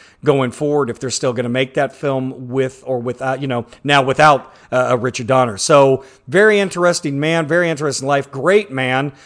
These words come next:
uh, and a great director. And, and could, one of the greatest things about a, a true director is that they can pull performances out of people and, and craft story that sometimes you can't even see on the written page.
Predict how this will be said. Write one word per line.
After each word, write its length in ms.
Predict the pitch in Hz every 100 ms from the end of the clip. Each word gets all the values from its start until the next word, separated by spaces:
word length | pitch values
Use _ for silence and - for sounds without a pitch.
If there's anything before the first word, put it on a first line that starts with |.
| - 135
uh, 240 | 147 143
and 140 | 147 147
a 40 |
great 280 | 123 165 165
director. 460 | 160 175 180 139
And, 160 | 123 131
and 220 | 131 135
could, 420 | 131 131 120 147
one 200 | 135 160
of 60 | 160
the 40 |
greatest 300 | 135 165 165
things 220 | 175 156 135
about 260 | 139 131
a, 280 | 127 127 120
a 120 | 117 123
true 280 | - 170
director 640 | 151 131 151 147 123 110 - _ _ _
is 180 | 151 123
that 180 | 135 131
they 100 | 143
can 180 | 139 117
pull 340 | - 160 156
performances 840 | 156 143 - 151 139 123 127 120
out 220 | 117 127 131
of 100 | 131
people 440 | 135 123 135 131
and, 280 | 131 117 - -
and 180 | 143 117
craft 400 | - 147 147 -
story 600 | - - 170 151 123 117 - - -
that 120 | 139
sometimes 800 | - 185 180 165 147 139 135 - _ -
you 260 | 143 180
can't 320 | 185 190 170 156
even 240 | 143 139
see 640 | - 156 143 135 127 117 _ _ _
on 180 | 151 156
the 100 | 139
written 320 | 123 139 127
page. 640 | 110 147 131 85 - -